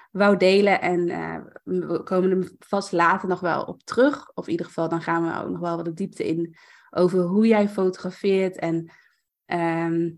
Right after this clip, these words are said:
ja, wat jij belangrijk ook vindt in, eh, als fotograaf, als holistische fotograaf ook. Maar ja, ik ben ook vooral heel erg benieuwd naar jouw reis, want volgens mij ben je nog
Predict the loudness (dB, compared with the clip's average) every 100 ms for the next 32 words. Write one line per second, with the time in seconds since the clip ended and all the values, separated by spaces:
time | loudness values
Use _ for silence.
0 | _ 0 2 2 2 0 2 4 4 4
1 | 2 0 -6 -4 -2 -2 -2 -4 -6 -8
2 | -6 -4 -6 -8 -8 -8 -4 -2 -2 -2
3 | -6 0 2 0 -4 -18 _ -20 -20 _
4 | -8 -6 -2 2 4 2 -2 -4 -4 0
5 | 0 0 -4 0 2 2 0 0 0 0
6 | -4 -20 _ -20 _ _ _ -2 2 4
7 | 2 0 -10 _ 0 4 4 2 0 -2
8 | -2 -4 -2 2 2 2 0 -2 -4 -2
9 | -2 -4 -2 0 0 -2 -6 -6 0 2
10 | 2 -2 -4 -6 -4 -4 -2 -2 -2 0
11 | 2 0 -2 -12